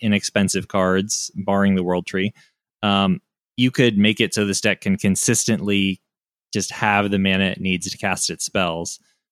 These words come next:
But they didn't do that. And so now you're stuck with a bunch of basics and just, like, fighting your mana base to even cast your commander.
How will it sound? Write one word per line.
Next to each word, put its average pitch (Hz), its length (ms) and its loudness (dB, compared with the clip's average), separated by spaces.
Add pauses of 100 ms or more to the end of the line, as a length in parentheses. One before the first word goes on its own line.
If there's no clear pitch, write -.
(460)
But 104 160 0
they 104 140 2
didn't 98 220 4
do 95 180 0
that. 87 400 -6
And 95 280 -2
so 101 240 0
now 98 360 2
you're 95 240 -2
stuck - 280 -2
with 104 120 0
a - 20 0
bunch 120 200 0
of 113 80 0
basics 104 520 0
and 104 180 -2
just, 95 200 -2
like, 92 140 -4
fighting 104 500 2
your 98 120 2
mana 92 280 2
base 90 420 -2 (300)
to - 80 -4
even 101 260 2
cast 98 460 0
your 92 80 0
commander. 85 680 -4